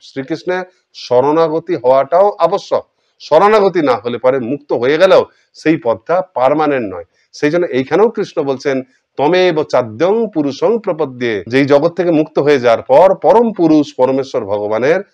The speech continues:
শরণাগত হতে হবে, তাহলে আর সেইখান থেকে ফিরে আসতে হবে না। "যস্মিন গত্বা ন নিবর্তন্ত ভূয়"।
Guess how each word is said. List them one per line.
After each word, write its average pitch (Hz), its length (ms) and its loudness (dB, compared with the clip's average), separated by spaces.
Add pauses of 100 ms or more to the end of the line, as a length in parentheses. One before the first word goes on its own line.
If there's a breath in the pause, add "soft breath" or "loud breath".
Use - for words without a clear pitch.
(140)
শরণাগত 156 680 0
হতে 117 260 -2
হবে, 107 280 0 (360)
তাহলে 165 420 4
আর 202 100 4
সেইখান 139 340 -4
থেকে 143 300 -4
ফিরে 131 160 0
আসতে 120 300 -2
হবে 98 220 -6
না। 170 240 2 (360 loud breath)
"যস্মিন 160 540 0
গত্বা 151 500 0
ন - 240 0
নিবর্তন্ত 120 720 -4
ভূয়"। 120 460 -2